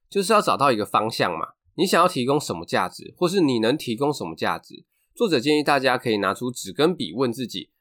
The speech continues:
你对什么有热忱，做什么事可以让你感到兴奋、充满热情，以及你擅长什么事，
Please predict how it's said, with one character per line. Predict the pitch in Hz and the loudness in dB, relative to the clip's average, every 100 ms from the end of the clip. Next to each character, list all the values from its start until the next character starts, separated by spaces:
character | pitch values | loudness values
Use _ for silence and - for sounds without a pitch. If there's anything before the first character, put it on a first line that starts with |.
| - | -6
你 | 123 | -2
对 | 131 220 | 2 2
什 | - | 4
么 | 107 | 0
有 | 95 90 | 0 0
热 | 123 120 | 4 2
忱， | - 87 80 _ _ | 2 -8 -10 _ _
做 | 262 202 | 2 4
什 | 156 | 4
么 | 113 | 0
事 | - | -2
可 | 165 160 | 0 2
以 | |
让 | 127 147 131 | 2 2 2
你 | |
感 | 113 95 | 0 0
到 | 117 | 0
兴 | - 123 117 | 0 -2 0
奋、 | 135 92 - - | 2 2 0 -10
充 | 143 | -4
满 | 143 98 | -2 0
热 | 104 107 | 0 0
情， | 92 - - _ _ | 0 -8 -16 _ _
以 | 123 | -6
及 | 127 180 | 0 2
你 | 139 | 2
擅 | - 196 127 | 2 0 0
长 | 98 98 | -2 -4
什 | 101 | -8
么 | 80 | -10
事， | - 104 | -8 -10